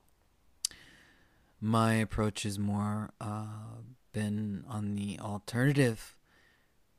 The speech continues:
track, which is really not so alternative. It's actually a traditional path,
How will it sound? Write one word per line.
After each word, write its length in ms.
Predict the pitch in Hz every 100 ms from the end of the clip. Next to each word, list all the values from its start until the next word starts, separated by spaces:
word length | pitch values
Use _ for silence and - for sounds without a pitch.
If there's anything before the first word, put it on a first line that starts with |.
| _ -
track, 560 | - 107 104 - - - - - _ _ _ _ -
which 320 | 123 - -
is 320 | 220 - - -
really 240 | 190 139
not 320 | 117 113 113
so 180 | - 98
alternative. 600 | 101 101 - 98 92 95 98
It's 140 | -
actually 380 | 107 - 104 101
a 60 |
traditional 640 | 90 - 95 127 - - 98
path, 360 | - 104 110